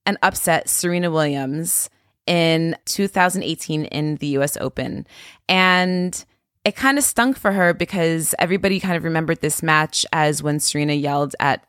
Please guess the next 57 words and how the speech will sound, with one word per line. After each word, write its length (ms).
the, 540
the 160
ump. 320
But 120
Serena 360
really 280
at 140
the 140
end 260
just 160
said, 420
you 140
know, 100
she 140
apologized 480
to 80
Na-, 240
Naomi 460
and 100
she 140
said, 200
"You 220
beat 160
me 120
fair 240
and 120
square. 280
I'm 120
so 180
sorry 400
that 380
this 160
moment 300
was 120
kind 200
of 80
taken 340
from 240
you." 240
And 140
the 80
only 180
reason 200
that 100
I 80
honestly 400
bring 480
this 180
back 460
is, 480
uh, 100
bring 220
this 180
up 180
is 120
because 340
this 320